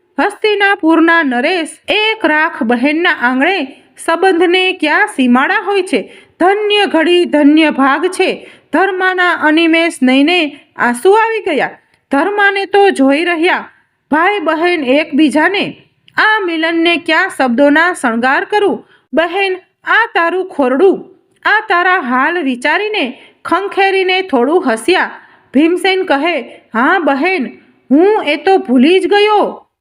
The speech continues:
કે જમવાની શું વ્યવસ્થા છે." સંકોચતા મને બહેન એટલું જ બોલી શકી કે, "ભાઈ, બધી જાન સાથે આપણે જમવાનું છે. ચાલીસ જાનો એક સાથે જમશે."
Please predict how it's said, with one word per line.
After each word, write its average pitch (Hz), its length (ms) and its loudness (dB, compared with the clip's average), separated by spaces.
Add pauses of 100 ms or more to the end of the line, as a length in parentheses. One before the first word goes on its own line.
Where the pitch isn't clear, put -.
કે 370 120 0
જમવાની 330 680 0 (100)
શું 392 220 2
વ્યવસ્થા 415 520 0
છે." 330 360 -6 (600)
સંકોચતા 381 800 -2
મને 277 520 -4 (300)
બહેન 359 420 -2
એટલું 294 400 0
જ 320 80 -4
બોલી 254 320 0
શકી 415 800 -2
કે, 359 100 0
"ભાઈ, 285 480 -2 (280)
બધી 330 420 2
જાન 330 340 0
સાથે 339 680 -2
આપણે 311 420 -2 (100)
જમવાનું 294 520 2
છે. - 400 -6 (220)
ચાલીસ 381 560 -4
જાનો 302 360 0
એક 262 240 -2
સાથે 302 400 -2
જમશે." 240 680 -2